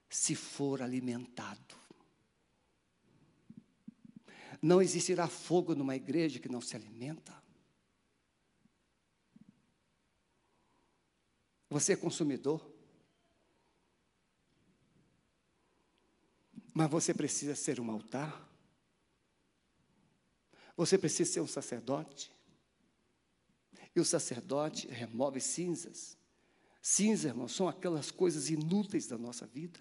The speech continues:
São coisas supérfluas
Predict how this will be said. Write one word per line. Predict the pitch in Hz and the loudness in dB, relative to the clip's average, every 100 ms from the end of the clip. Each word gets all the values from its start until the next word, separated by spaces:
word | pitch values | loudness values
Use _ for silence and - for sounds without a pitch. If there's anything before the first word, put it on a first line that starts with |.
| 151 _ _ _ _ _ _ _ _ _ _ _ _ _ _ _ _ _ _ _ _ | -20 _ _ _ _ _ _ _ _ _ _ _ _ _ _ _ _ _ _ _ _
São | - 202 | 4 4
coisas | - 175 202 190 165 - - - - | 4 4 4 4 0 -2 -4 -6 -8
supérfluas | - - - - 156 180 - 139 - - - - | -2 -2 -2 -2 -2 -2 -6 -8 -8 -8 -8 -8